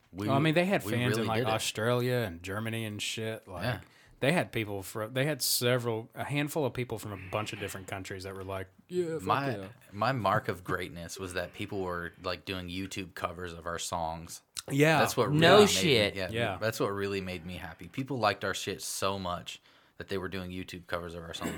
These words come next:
Speaker 3: And you were, y'all wrote, did y'all write songs together?
Speaker 1: Yeah.
Speaker 3: Or?
Speaker 1: Yeah. And, um, that was the band, that was in the middle of us working on our second album. Uh, that's when Scoop moved to Oklahoma.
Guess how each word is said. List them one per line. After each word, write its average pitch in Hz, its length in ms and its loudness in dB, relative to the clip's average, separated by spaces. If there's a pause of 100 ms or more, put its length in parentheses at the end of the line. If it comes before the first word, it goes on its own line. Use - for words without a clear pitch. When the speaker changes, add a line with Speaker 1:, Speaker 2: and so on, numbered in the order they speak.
Speaker 3:
And 139 100 4
you 147 140 6
were, 131 240 6 (1080)
y'all 143 300 6
wrote, 143 300 4
did 123 160 0
y'all 123 140 6
write 127 260 4
songs 131 320 -2
together? 123 500 -4 (220)
Speaker 1:
Yeah. 117 180 0
Speaker 3:
Or? 90 120 -12 (580)
Speaker 1:
Yeah. 110 200 -4 (520)
And, 95 360 -6
um, 92 500 0
that 107 160 2
was 110 140 -2
the 107 80 -4
band, 98 360 2 (180)
that 104 140 2
was 110 320 -4 (180)
in 101 100 -6
the 95 80 -4
middle 117 420 0
of 101 160 -2
us 104 240 2 (440)
working 104 340 -4
on 98 120 -2
our 92 100 2
second 98 460 -2
album. 90 460 0 (460)
Uh, 87 240 0
that's 95 240 -2
when 92 120 -4
Scoop 95 260 -6
moved 90 200 -8
to 82 80 -8
Oklahoma. 82 580 -10